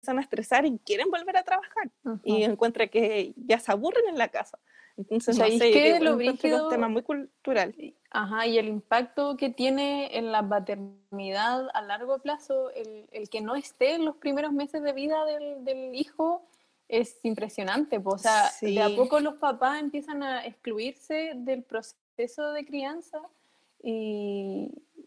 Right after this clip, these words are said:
Speaker 2: y obvio que le afecta, a, le afecta al papá, le afecta al hijo, le afecta a la mamá, le afecta a la, a la familia completa. Entonces, eh, ¿por qué es-,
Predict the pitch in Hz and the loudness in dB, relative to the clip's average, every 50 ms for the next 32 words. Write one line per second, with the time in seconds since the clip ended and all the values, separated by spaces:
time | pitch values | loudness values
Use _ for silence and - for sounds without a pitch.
0 | _ _ - 233 220 226 247 311 349 349 339 - 339 339 330 330 - 320 330 - | _ _ -2 2 4 6 6 6 4 2 0 2 2 2 2 0 0 -4 -4 -2
1 | - 349 330 - 262 240 214 208 196 208 - 226 226 - - 208 202 208 233 247 | 0 0 4 6 6 4 4 2 -2 -4 -4 -6 -8 -4 -2 0 0 0 0 0
2 | 285 262 247 269 277 277 277 269 247 247 - 233 226 - - 202 196 196 208 220 | -2 -2 0 2 2 2 2 0 -4 -8 -10 -14 -16 -12 -10 -8 -6 -6 -6 -6
3 | 240 262 285 285 - - 277 254 240 233 - - 226 214 - 226 214 220 247 269 | -6 -8 -8 -10 -10 -8 -8 -8 -8 -8 -10 -10 -14 -12 -8 -8 -8 -6 -6 -8
4 | 285 285 277 285 285 277 269 - - 247 247 - 226 220 214 208 208 208 202 - | -10 -10 -10 -10 -10 -12 -12 -10 -10 -10 -8 -8 -8 -6 -6 -6 -6 -6 -6 -6
5 | 202 202 202 _ - 208 220 226 226 202 202 202 - 247 269 262 247 220 208 214 | -8 -8 -10 _ -20 -18 -16 -16 -16 -16 -18 -14 -10 -8 -8 -8 -10 -12 -16 -18
6 | - 233 226 220 - 233 220 220 214 220 208 _ _ _ _ _ _ _ _ _ | -20 -20 -20 -16 -14 -12 -10 -10 -10 -12 -12 _ _ _ _ _ _ _ _ _
7 | _ _ _ _ _ _ - - 226 214 208 202 202 196 202 214 - - _ _ | _ _ _ _ _ _ -8 -6 -4 -4 -4 -6 -6 -8 -10 -12 -14 -16 _ _
8 | _ _ _ _ _ _ _ - 226 220 214 - - - 254 262 285 330 349 359 | _ _ _ _ _ _ _ 0 2 2 2 0 -4 0 2 2 4 4 2 2
9 | 349 349 339 - 294 262 247 | 2 2 2 0 0 -2 -4